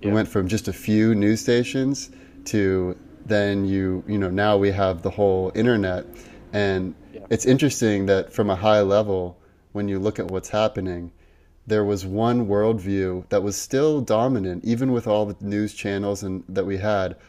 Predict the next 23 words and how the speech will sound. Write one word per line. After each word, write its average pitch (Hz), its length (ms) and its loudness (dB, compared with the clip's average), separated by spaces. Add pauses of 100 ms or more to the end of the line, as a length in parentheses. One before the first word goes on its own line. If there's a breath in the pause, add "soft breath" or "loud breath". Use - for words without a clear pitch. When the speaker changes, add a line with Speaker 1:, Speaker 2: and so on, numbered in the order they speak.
(160 soft breath)
Speaker 1:
up 107 160 -2
until 113 280 -4
the 98 80 -4
twenty 98 280 -4
sixteen - 420 -10
election. 92 500 -8 (640 soft breath)
And 98 420 -2 (260)
in 107 120 -4
the 98 60 -6
twenty 120 240 0
sixteen 113 380 -8
election, 98 600 -2 (240 soft breath)
there 101 140 -4
seemed 110 320 -4
to 104 60 -6
be 101 280 -4
a 95 100 -6
rift 95 640 -4 (480 soft breath)
in 98 100 -6
the 92 80 -6
fabric 95 500 -4
of 92 140 -8
reality, 92 680 -6